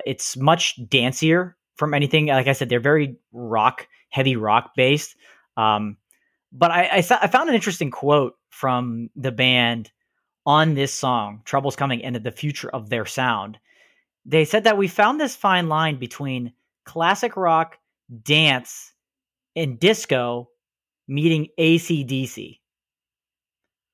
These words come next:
So wrap your head around that one a little bit right there. Yeah, rock, classic rock, dance, disco meets A C D C.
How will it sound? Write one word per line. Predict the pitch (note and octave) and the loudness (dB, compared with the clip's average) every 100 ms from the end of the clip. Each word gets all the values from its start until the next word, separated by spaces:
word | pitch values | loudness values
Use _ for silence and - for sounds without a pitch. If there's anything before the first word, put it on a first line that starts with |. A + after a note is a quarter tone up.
| _ | _
So | - | -6
wrap | F3+ C4 D#4+ | 2 2 4
your | |
head | B3 A#3 | 4 4
around | G#3+ E3+ | 4 4
that | D#3 D3 | 4 2
one | C#3 B2+ | 0 0
a | |
little | B2 A#2 | -2 -4
bit | A#2+ | -4
right | B2 A2+ | -6 -6
there. | A#2+ G#2 | -6 -6
Yeah, | A#2+ G#2+ | -4 -6
rock, | A#2 D3 E3 | -2 0 0
classic | - G#3+ A3 A#3 | 4 2 2 0
rock, | G#3+ F#3 - | 2 2 2
dance, | E3 D#3+ | 2 2
disco | D3 C#3 D3 - B2+ | -2 -2 0 2 0
meets | C3 B2+ - | -2 -6 -6
A | D3 C#3+ | -2 -2
C | C3 B2 | -2 -6
D | A2+ B2 | -6 -6
C. | A2+ G#2 G2 | -8 -12 -14